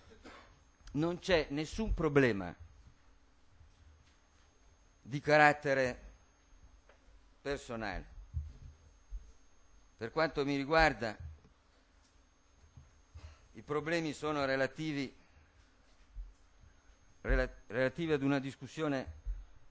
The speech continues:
sindacale, sulle prospettive del sindacato, sulle scelte che si intendono compiere. Dal punto di vista personale, da quello che capisco, se si vuole attribuire significato a questo termine,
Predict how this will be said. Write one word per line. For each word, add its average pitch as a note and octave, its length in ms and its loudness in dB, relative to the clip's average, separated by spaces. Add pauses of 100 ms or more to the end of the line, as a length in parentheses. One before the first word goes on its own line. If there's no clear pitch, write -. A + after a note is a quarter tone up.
(160)
sindacale, B2+ 720 0
sulle B2+ 260 -10
prospettive C3 580 -8
del B2 100 -4
sindacato, C3 680 -4
sulle B2 260 -10
scelte C3 560 -8 (480)
che A#2+ 100 -6
si B2 140 -8
intendono A#2 500 -6
compiere. E2+ 560 -10 (400)
Dal G#2 200 -4
punto C#3+ 300 2
di C3 120 -2
vista C3 380 -2
personale, B2 880 0
da G#2 180 -4
quello C3 260 2
che A2+ 140 -4
capisco, - 720 -10 (1500)
se - 160 -16
si A2+ 220 -12
vuole A#2 280 0
attribuire A#2 800 -4 (1200)
significato B2 720 -4
a A#2 40 -8
questo B2+ 360 -12
termine, G#2+ 600 -6